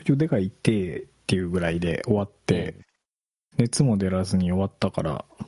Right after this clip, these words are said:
Speaker 1: あ、やっぱ二
Speaker 2: うん。
Speaker 1: 回目が怖いなっていうところかな。
Speaker 2: えっとね、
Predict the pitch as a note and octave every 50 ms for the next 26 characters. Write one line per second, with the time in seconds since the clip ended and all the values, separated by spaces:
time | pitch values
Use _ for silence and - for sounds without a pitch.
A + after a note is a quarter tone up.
0 | _ _ - G#2 G2+ A#2 - G2+ G2 F#2+ F#2 - - G2 F#2+ G2 G2+ G#2 G#2+ A2
1 | G#2+ A2 A2 A2 A#2+ A2+ A2+ - - A2+ A2 A2 A2 G2 F2+ F2 F#2 - - -
2 | - - E2+ F2 - - - - - - F2 F2 - - - C#2+ C2+ C#2+ C#2 D2
3 | - - - - - - _ _ _ _ _ _ _ _ - G2 - - _ G#2
4 | G2 F#2+ F#2 F#2 F2+ E2+ E2 F2 G2+ G2+